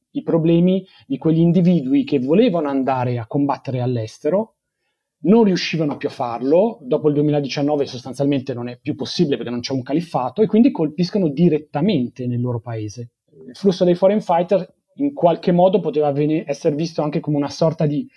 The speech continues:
lo dico male, eh, valvola di sfogo degli jihadisti, allontanava almeno temporaneamente lo jihadista dal contesto, per esempio, occidentale,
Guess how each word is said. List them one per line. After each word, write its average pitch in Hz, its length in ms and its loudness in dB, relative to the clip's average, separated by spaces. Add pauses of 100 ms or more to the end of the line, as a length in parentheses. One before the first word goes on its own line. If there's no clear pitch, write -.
(580)
lo 120 100 -4
dico 127 240 0
male, 143 420 2
eh, 147 160 -6 (600)
valvola 143 480 0
di 143 80 -4
sfogo 147 680 4
degli 123 200 -4
jihadisti, 120 600 -8
allontanava 170 920 2
almeno 156 320 2
temporaneamente 156 1160 2
lo 139 100 0
jihadista 143 600 0
dal 127 180 -4
contesto, 135 580 -4
per 131 120 -6
esempio, 131 300 -4
occidentale, 123 680 -4